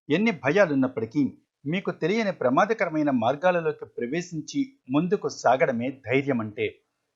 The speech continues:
కానీ పిరికి పందలు అలాంటి ప్రమాదకరమైన వాటి నుంచి తప్పించుకు తిరుగుతారు.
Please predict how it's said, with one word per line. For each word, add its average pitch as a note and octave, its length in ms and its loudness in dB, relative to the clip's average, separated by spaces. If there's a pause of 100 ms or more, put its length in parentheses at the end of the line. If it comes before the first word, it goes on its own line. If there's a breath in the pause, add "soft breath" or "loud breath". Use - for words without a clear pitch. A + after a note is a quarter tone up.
(200)
కానీ B2+ 340 2 (300)
పిరికి A3 240 0
పందలు C3 400 2 (140)
అలాంటి F#3 320 4
ప్రమాదకరమైన E3 800 2
వాటి B2+ 260 0
నుంచి A#2+ 340 -4 (120)
తప్పించుకు C#3+ 460 -2
తిరుగుతారు. A#2 580 -2